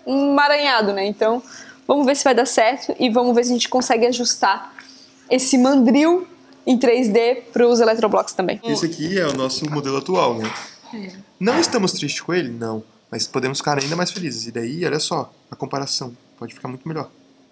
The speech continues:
Speaker 2: Claro que são módulos diferentes, né? Mas se vocês perceberem aqui em cima, essas, esses orifícios ali, tipo, vão sair, porque não vai ter mais essa necessidade. E também, além de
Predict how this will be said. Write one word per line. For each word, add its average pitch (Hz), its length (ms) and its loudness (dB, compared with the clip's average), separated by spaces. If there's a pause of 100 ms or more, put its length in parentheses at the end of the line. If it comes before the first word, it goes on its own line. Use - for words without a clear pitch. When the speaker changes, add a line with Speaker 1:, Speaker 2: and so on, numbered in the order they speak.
(340)
Speaker 2:
Claro 175 180 -2
que - 60 -6
são 143 100 -2
módulos 131 380 -4
diferentes, 143 480 -6
né? 117 160 -10 (360)
Mas 123 280 -2
se - 80 -8
vocês 135 240 -6
perceberem 147 400 -6
aqui 143 120 -10
em 147 80 -8
cima, 165 480 -4 (440)
essas, 131 720 -2 (800)
esses 135 260 -4
orifícios 139 420 -4
ali, 139 180 -6
tipo, - 260 -10
vão 135 160 -6
sair, 170 320 -4
porque - 180 -12
não 135 80 -8
vai 151 140 -2
ter 151 100 -12
mais 139 160 -6
essa 135 220 -4
necessidade. 135 680 -4 (1600)
E 151 60 -8
também, 190 380 -4
além 180 200 -4
de 170 160 -10